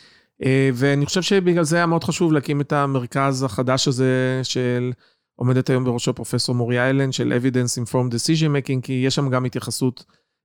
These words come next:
אה, לכל השאלות האלה, ואפילו באוניברסיטת בן גוריון יש הרבה מאוד אנשים שעוסקים, כולל מחלקה לתקשורת, אה, בבית הספר לבריאות הציבור, פוליטיקה וממשל, ועוד הרבה מחלקות, לא נמנה את כולן,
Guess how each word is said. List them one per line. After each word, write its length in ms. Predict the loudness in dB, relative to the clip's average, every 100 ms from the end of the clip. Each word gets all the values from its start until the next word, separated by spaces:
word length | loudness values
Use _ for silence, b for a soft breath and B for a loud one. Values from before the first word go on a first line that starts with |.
| -2
אה, 80 | 0
לכל 280 | 2 2 2
השאלות 380 | 2 0 2 2
האלה, 200 | 2 4
ואפילו 680 | 2 2 2 4 4 2 0
באוניברסיטת 400 | 0 0 -2 -2
בן 140 | 0
גוריון 380 | 0 2 2 2
יש 160 | 0 2
הרבה 300 | 0 0 0
מאוד 200 | 0 0
אנשים 420 | -2 -2 -2 -2
שעוסקים, 400 | -2 -2 -2 0
כולל 180 | 0 0
מחלקה 360 | -2 -6 -4
לתקשורת, 720 | -4 -4 -2 0 2 0 -4 -8 b b b b b -2
אה, 100 | 0
בבית 260 | 2 0 -2
הספר 300 | -2 -2 -2
לבריאות 400 | -2 -2 -4 -2
הציבור, 640 | 0 0 0 -2 2 2
פוליטיקה 400 | 4 0 0 -2 -2
וממשל, 680 | -2 0 2 2 2 0 -2 -4
ועוד 160 | -2 0
הרבה 180 | 2
מחלקות, 520 | 0 0 -2 0 -2 0
לא 120 | -2
נמנה 240 | -2 -4
את 100 | -6
כולן, 400 | 0 2 2 0